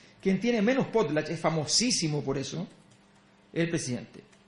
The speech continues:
Es una persona que todos se ríen de él porque ya pasa a ser chistoso, ¿ya? Pero efectivamente, si hay una crisis económica mundial, él tiene tres mil millones de dólares,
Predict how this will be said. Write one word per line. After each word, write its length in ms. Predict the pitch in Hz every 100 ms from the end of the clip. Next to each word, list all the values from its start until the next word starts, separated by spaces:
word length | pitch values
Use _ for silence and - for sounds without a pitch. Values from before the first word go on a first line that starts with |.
| _ _ _ _ _ _ _ _ _ _ _ - _ _ _ _ _ _ _ _ _ _ _
Es 100 | 147
una 140 | 185
persona 420 | 175 - 185 190 170
que 480 | 160 170 202 - - - _ _ _ _ -
todos 200 | 160 160
se 80 |
ríen 300 | 139 165 170
de 200 | 156 135
él 60 | 139
porque 300 | - - 107
ya 160 | 107 101
pasa 180 | - -
a 20 |
ser 140 | 131
chistoso, 540 | - 139 123 - 139 247 - _ _ _ _ _
¿ya? 220 | 120 131 - -
Pero 140 | 143
efectivamente, 500 | 131 160 151 165 165
si 160 | 151 143
hay 120 | 156
una 280 | 151 147 -
crisis 280 | 156 151
económica 360 | 151 143 151 143
mundial, 580 | 139 127 143 139 156 - - - _ _ _ _ _ _ - _
él 80 | -
tiene 160 | 110 117
tres 140 | 120
mil 80 | 139
millones 320 | 131 131 131
de 80 | 143
dólares, 320 | 139 135 208